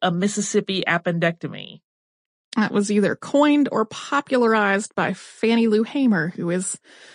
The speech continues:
Speaker 2: on the list for a future podcast episode. As with Buck versus Bell and the forced sterilizations of people considered unfit, cases regarding the forced or coerced sterilizations of minorities have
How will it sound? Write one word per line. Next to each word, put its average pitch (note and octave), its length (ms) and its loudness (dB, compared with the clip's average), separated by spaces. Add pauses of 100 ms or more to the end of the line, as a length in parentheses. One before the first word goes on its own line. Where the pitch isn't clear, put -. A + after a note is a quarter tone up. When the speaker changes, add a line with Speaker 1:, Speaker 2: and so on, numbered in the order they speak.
(460)
Speaker 2:
on A#3+ 160 4
the B3+ 80 6
list B3 300 2
for A#3 160 2
a A#3 40 2
future G3 320 -4
podcast G3 680 -4
episode. G3 640 -2 (1400)
As C#4+ 400 4
with A#3 340 2
Buck G#3 400 0
versus G3 480 0
Bell F#3+ 500 2 (160)
and F#3+ 260 0
the - 200 -2
forced G#3 480 0
sterilizations F#3+ 1000 0
of F3 120 -6
people G3+ 260 2
considered F#3+ 500 0
unfit, F#3+ 560 0 (600)
cases C#4 440 4
regarding A#3+ 440 4
the A3 80 4
forced A3+ 520 2
or G#3+ 140 2
coerced C4+ 540 2
sterilizations G#3 880 2
of F#3+ 120 -2
minorities A3 680 4
have A#3+ 160 0